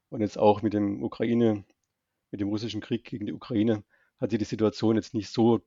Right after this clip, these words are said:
dramatisch geändert, dass ich sagen würde, die, die Bundeswehr hat jetzt die gleiche Rolle, die gleiche Verteidigungsaufgabe wie die Israeli Defense Forces.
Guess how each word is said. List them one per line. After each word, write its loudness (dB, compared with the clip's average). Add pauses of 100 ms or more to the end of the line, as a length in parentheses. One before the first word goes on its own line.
dramatisch 2
geändert, -2 (180)
dass -8
ich -12
sagen 2
würde, -4
die, -6
die -10
Bundeswehr 0 (640)
hat 2
jetzt 0
die -2
gleiche 6
Rolle, 4 (520)
die -14
gleiche 6
Verteidigungsaufgabe 0 (560)
wie 0
die 0
Israeli -6
Defense -4
Forces. -16